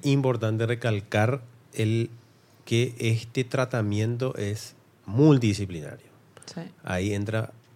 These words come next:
Speaker 1: solamente, eh, no solamente el cirujano, nutricionista, sino el psicólogo.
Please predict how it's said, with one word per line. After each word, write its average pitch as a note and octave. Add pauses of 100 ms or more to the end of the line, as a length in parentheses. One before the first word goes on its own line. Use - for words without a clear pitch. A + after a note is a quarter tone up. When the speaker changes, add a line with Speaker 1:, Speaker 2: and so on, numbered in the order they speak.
(380)
Speaker 1:
solamente, A2+
eh, F#2
no A#2
solamente G2+
el F#2+
cirujano, A2+
nutricionista, A2
sino A2+ (140)
el A#2+
psicólogo. G2